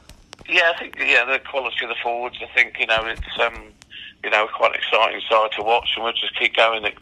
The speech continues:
teams. And, uh, yeah, I, you know, I think, uh, you know, I'd have been, you're two nil down, you think you get a two-all draw, you'd be delighted, but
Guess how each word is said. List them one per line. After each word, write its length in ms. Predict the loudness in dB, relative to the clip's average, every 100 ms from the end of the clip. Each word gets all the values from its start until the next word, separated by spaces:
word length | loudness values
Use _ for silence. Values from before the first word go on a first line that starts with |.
| 0
teams. 360 | 0 0 -4 -6
And, 340 | -8 -10 -2
uh, 180 | 0 0 0 0 0 -2 0
yeah, 160 | 4 4 4
I, 120 | 2 2
you 100 | -4
know, 100 | -6 -8
I 60 | -12 -12
think, 260 | -10 -4 0
uh, 140 | 0 -2
you 80 | -2
know, 100 | 0
I'd 60 | 0
have 80 | 4
been, 260 | 2 2 -6 -8 -6 -4 -4
you're 100 | 2
two 220 | 4 4
nil 160 | 2 4
down, 260 | 4 4
you 60 | 2
think 140 | -4 -2
you 60 |
get 200 | 2 2
a 100 | 2
two-all 280 | -2 -2 -2
draw, 260 | -4 -2 -2
you'd 120 | -4
be 60 | -4
delighted, 540 | 2 4 2 -2 -8
but 160 | -10